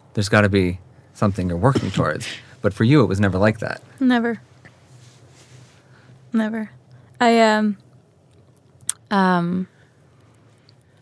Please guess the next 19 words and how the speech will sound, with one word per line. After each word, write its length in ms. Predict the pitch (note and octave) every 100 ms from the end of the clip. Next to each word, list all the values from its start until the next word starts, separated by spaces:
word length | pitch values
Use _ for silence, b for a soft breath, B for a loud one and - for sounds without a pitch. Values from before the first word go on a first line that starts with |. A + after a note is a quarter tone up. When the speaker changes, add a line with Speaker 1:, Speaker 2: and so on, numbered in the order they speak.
| _ _ -
Speaker 2:
I 100 | C4
started 340 | - D#4 B3+
running 440 | G3+ G3+ G3 F#3 F3+
on 120 | F3
a 220 | E3+ E3 - - -
regular 480 | F3 F3 F#3+ F3 E3+
basis 500 | E3+ E3+ E3 E3+ -
and, 180 | E3 D#3+
and 340 | D#3+ D#3 F3 - _ - _ - -
quite 260 | - F3+
a 60 | E3
lot, 240 | D#3 D3+
I 80 | -
guess, 320 | - E3 -
in 100 | E3
my 160 | F#3+ -
late 260 | - E3+ -
teens. 520 | - E3+ D#3+ E3 D#3+
And, 240 | D#3+ D#3+